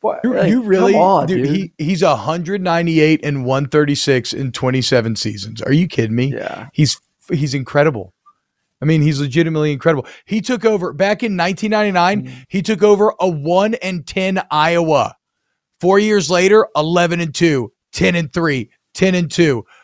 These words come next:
Speaker 2: eleven and two in oh nine. I mean, all I'm seeing is ten win seasons, ten and four in twenty twenty-one.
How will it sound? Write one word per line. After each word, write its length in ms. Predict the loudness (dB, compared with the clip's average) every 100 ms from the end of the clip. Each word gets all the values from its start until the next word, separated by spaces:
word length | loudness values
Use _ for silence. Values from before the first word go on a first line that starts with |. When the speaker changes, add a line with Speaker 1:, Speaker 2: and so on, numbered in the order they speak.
| _
Speaker 2:
eleven 480 | -8 -2 0 0 -2
and 160 | -4
two 280 | -2 0 2
in 100 | 2
oh 160 | 0 0
nine. 540 | 0 2 0 0 -6 -14 _ _
I 80 | -6
mean, 100 | -6
all 300 | 0 2 4
I'm 120 | 0
seeing 300 | -2 -4 -4
is 140 | -4 -4
ten 260 | -2 0
win 160 | 0 -2
seasons, 540 | -2 -2 -2 -4 -8
ten 280 | -4 2 2
and 240 | 2 -2 -2
four 440 | 0 2 2 0
in 160 | -4 -6
twenty 320 | -6 -4 -4
twenty-one. 760 | -4 -2 -2 0 2 0 -4